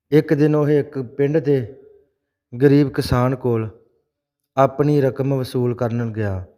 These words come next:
ਕਿਸਾਨ ਨੇ ਹੱਥ ਜੋੜੇ, ਬੇਨਤੀਆਂ ਕੀਤੀਆਂ ਕਿ "ਥੋੜ੍ਹੀ ਰਹਿਤ ਕਰ ਦਿਓ",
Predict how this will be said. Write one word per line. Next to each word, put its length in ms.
ਕਿਸਾਨ 360
ਨੇ 100
ਹੱਥ 280
ਜੋੜੇ, 360
ਬੇਨਤੀਆਂ 460
ਕੀਤੀਆਂ 460
ਕਿ 80
"ਥੋੜ੍ਹੀ 380
ਰਹਿਤ 280
ਕਰ 180
ਦਿਓ", 440